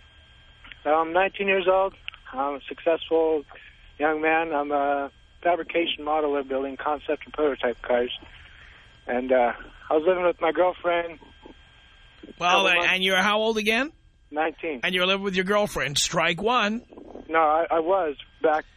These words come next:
Speaker 1: probably six, seven months ago.
Speaker 2: But you never should have done it.
Speaker 1: Yeah, I know. But, uh,
Speaker 2: Because then they start thinking you care about them.
Speaker 1: Yeah.
Speaker 2: And she's
Speaker 1: Well
Speaker 2: probably the hottest piece of ass you had ever had at that point.
Speaker 1: Yeah.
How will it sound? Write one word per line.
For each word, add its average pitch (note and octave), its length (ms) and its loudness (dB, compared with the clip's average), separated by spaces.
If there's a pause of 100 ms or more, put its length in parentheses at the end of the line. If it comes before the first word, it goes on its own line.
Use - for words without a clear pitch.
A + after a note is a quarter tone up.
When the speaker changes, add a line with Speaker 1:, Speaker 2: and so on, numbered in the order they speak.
Speaker 1:
probably D#3 300 0 (120)
six, D#3+ 220 -4 (720)
seven D#3 200 0
months D#3 240 -4
ago. B2 240 0
Speaker 2:
But G#3+ 140 0
you F#3+ 100 0
never G3 260 2
should C#4 240 2
have A#3+ 120 -2
done - 180 -2
it. - 80 -20 (560)
Speaker 1:
Yeah, C3+ 60 2
I D3+ 120 4
know. C#3 280 -2 (1300)
But, B2 280 -4
uh, A#2 280 2 (100)
Speaker 2:
Because F3+ 460 -2
then E3 240 0
they G3 180 2
start F#3+ 320 -2
thinking F3+ 380 0
you G3 120 2
care C#4+ 320 4
about G3+ 300 -2
them. - 100 -12 (680)
Speaker 1:
Yeah. B2+ 200 -2 (640)
Speaker 2:
And F#3+ 200 -2
she's F#3+ 120 0
Speaker 1:
Well F3 80 4
Speaker 2:
probably G#3 160 0
the G3+ 100 0
hottest F3+ 320 -2
piece G#3 220 -2
of G#3+ 80 -2
ass F3+ 280 2
you F#3+ 120 0
had F3 100 0
ever F3 220 2
had G3+ 280 2
at G3 120 -2
that D#3+ 240 0
point. E3 440 -2 (400)
Speaker 1:
Yeah. B2+ 240 -2